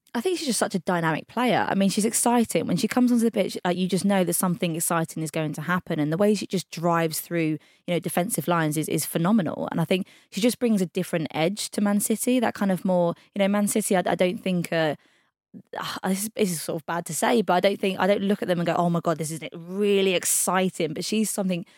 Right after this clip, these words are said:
that's sort of a little bit special. And I think she's creating this massive profile for Man City off the pitch as well.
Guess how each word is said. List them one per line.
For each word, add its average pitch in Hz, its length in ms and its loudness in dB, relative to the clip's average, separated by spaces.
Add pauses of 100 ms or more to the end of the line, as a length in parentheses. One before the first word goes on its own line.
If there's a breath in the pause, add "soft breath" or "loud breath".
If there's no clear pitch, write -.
(140)
that's 185 140 -4
sort 175 120 0
of 175 120 0
a - 20 4
little 185 240 2
bit 170 160 0
special. 196 340 -4
And 160 60 0
I 165 60 0
think 214 180 -4
she's 190 140 -6
creating - 260 0
this 175 140 -6
massive 185 260 -2
profile 180 460 -2
for 175 100 -12
Man 156 180 -2
City 156 360 -6
off 170 220 -2
the 165 80 -10
pitch - 300 -6
as - 120 -10
well. 165 320 0